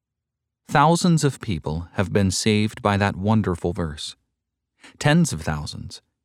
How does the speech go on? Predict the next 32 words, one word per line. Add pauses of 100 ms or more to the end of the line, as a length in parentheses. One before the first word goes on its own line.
(120)
even
hundreds
of
thousands, (360)
by
simply
reading
it
in
the
Bible, (800)
seeing
it
painted
on
a
wall, (460)
or
having
it
presented
to
them
on
a
piece
of
cardboard. (1500)
If
there
were
time,